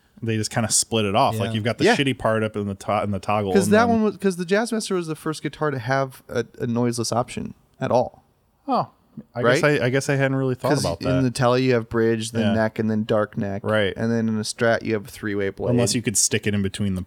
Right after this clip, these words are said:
Speaker 1: in the s-,
Speaker 3: Right.
Speaker 1: positions there.
Speaker 3: But it was the first one to actually offer
Speaker 1: Yeah,
Speaker 3: that.
Speaker 1: that's a, yeah, I never thought about
Speaker 3: And
Speaker 1: that.
Speaker 3: so then I think that Le-,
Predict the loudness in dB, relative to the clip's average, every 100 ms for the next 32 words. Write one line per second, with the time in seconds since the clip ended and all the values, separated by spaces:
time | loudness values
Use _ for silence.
0 | -8 -6 -6 -6 -6 -8 -12 -14 -4 2
1 | 2 0 -4 -2 -2 -2 -4 -4 -6 -8
2 | -16 -16 0 2 2 0 -4 -4 -4 -4
3 | -4 -4 -4 -6 -6 -8 -2 -2 0 0
4 | 2 2 0 -2 -2 -2 0 2 0 -2
5 | -4 -2 -2 -2 -4 0 0 2 0 0
6 | -4 0 0 0 -2